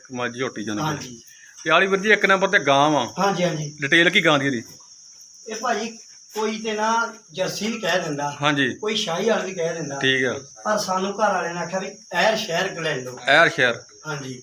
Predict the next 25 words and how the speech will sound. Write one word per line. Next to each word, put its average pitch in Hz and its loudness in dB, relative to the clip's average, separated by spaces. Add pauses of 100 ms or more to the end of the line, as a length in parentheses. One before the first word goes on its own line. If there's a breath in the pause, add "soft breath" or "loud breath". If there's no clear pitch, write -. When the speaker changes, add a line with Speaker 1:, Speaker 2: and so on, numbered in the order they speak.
(120)
Speaker 1:
ਠੀਕ 120 -6
ਆ। 107 -6
Speaker 2:
ਸੋਹਣੀ 220 -6
ਵੱਛੀ, 214 -6
ਸੂਆ 175 -6
ਦੂਜਾ। 170 -4
Speaker 1:
ਸੂਆ 151 4
ਦੂਜਾ। 123 0 (280)
Speaker 2:
ਤੇ 196 -10 (100)
ਅਜੇ 196 -2
ਦੰਦਾਂ 185 -4
ਤੋਂ 202 -2
ਛਿੱਗੀ। 147 -8 (380)
Speaker 1:
ਤੇ 175 2
ਦੁੱਧ 185 2
ਕਿੰਨਾ? 180 2 (300)
Speaker 2:
ਦੁੱਧ 233 -2
ਹੁਣ 247 -2
ਬੌਲੀ 226 -2
ਹੋਊਗੀ, 220 -4
ਜਿਹੜੀ 233 -4
ਮਿਲਵੀਂ 208 -2
ਜਾਣੀ 233 -2
ਆ, 262 -2 (480)
ਚ-, 226 -10